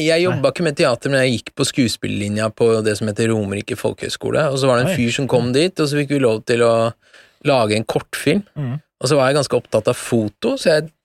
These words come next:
Speaker 1: hadde fått, eh, gammelt fotoapparat av pappa som jeg satt noe film i,
Speaker 2: Mm.
Speaker 1: og tok litt bilder, og så ble jeg, så oppdaget jeg det som heter Super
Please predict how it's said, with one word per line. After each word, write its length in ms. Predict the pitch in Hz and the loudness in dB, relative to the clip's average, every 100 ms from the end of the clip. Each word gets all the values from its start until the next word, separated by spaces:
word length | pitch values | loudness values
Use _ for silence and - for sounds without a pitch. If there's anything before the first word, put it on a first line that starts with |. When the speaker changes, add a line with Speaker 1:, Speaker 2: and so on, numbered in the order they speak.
| _ _ | _ _
Speaker 1:
hadde 300 | 190 156 127 - | -2 2 0 0
fått, 460 | 135 - _ - | -2 -2 _ -2
eh, 220 | 147 139 143 _ - - - - _ | 2 2 0 _ -20 -18 -18 -20 _
gammelt 280 | 156 131 131 | 0 2 0
fotoapparat 840 | - 117 107 110 107 117 113 - 123 | -2 -4 0 0 0 2 0 0 0
av 220 | 113 110 113 | 2 2 0
pappa 440 | 151 - - 120 139 | -4 -4 0 2 2
som 100 | 139 | 2
jeg 120 | 131 | 0
satt 180 | - 110 - | 0 -4 -2
noe 80 | 120 | -4
film 360 | - 110 104 117 | -2 -2 0 2
i, 160 | 151 - - | 0 0 -6
Speaker 2:
Mm. 240 | 117 101 - | -8 -6 -2
Speaker 1:
og 640 | 139 139 139 131 131 127 117 - | 2 4 4 2 2 0 -4 -6
tok 240 | 147 - | -6 0
litt 180 | 147 139 | 0 2
bilder, 540 | 180 160 127 117 190 220 | 2 2 2 2 2 2
og 60 | |
så 100 | 170 165 | 0 0
ble 120 | 160 | 0
jeg, 520 | 151 147 147 151 147 - _ _ | 2 2 2 0 -2 -8 _ _
så 140 | - 135 | 0 0
oppdaget 360 | - 113 120 | 0 0 2
jeg 60 | 127 | 2
det 100 | 113 | 0
som 80 | 113 | -2
heter 160 | 104 120 | -6 -6
Super 440 | - 110 101 | -4 -4 -4